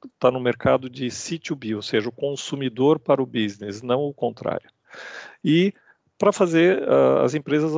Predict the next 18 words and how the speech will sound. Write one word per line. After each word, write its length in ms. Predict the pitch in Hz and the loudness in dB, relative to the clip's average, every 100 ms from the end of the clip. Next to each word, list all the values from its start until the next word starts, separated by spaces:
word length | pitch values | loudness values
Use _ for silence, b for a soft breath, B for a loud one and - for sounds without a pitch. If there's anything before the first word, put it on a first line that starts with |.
| - | -4
poderem 360 | 156 139 147 147 | -2 0 0 0
fazer, 520 | 147 127 135 143 - | -2 0 0 0 2
ah, 80 | 131 | 0
res-, 240 | 123 135 - _ | 2 -2 -4 _
ter 80 | - | 0
uma 180 | 143 139 | 2 2
resposta 640 | 135 - 156 185 185 - | 0 -2 0 0 0 -2
a 60 | 127 | -4
respeito 420 | 117 127 123 151 | -2 -4 -4 -4
das 220 | - 110 | -2 -2
pressões 440 | - 113 - 117 | 0 -2 -2 -4
de 80 | 107 | -4
custo 480 | 107 - 117 117 - | -6 -4 -4 -4 -8
cada 240 | - 113 | -2 0
vez 200 | 113 113 | 2 0
maiores 580 | 117 107 101 95 98 - | 0 0 2 0 -2 -6
nesse 200 | 107 101 | -8 -6
cenário 520 | - 107 101 104 104 | -4 0 2 0 -2